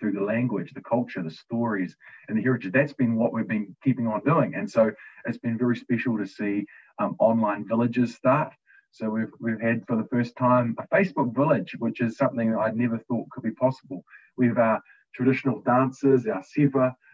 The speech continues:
our, uh, uh, and, and things which we've been able to do over Zoom. That's the first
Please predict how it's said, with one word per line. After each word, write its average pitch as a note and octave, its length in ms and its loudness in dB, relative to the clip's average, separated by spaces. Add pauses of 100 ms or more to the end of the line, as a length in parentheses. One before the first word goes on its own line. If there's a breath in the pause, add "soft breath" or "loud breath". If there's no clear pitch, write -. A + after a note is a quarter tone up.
(280 loud breath)
our, F#2+ 320 -6 (160)
uh, F2+ 200 -10 (140)
uh, - 180 -2
and, A2 120 -6
and G#2+ 200 -8
things A#2+ 260 -2
which A#2 180 -6
we've A2+ 140 -4
been A2+ 120 -2
able G#2+ 280 -2
to - 80 -8
do A2+ 220 -2
over G2+ 200 -6
Zoom. A#2 380 -4
That's C3+ 180 2
the A2 180 -8
first A#2 240 -2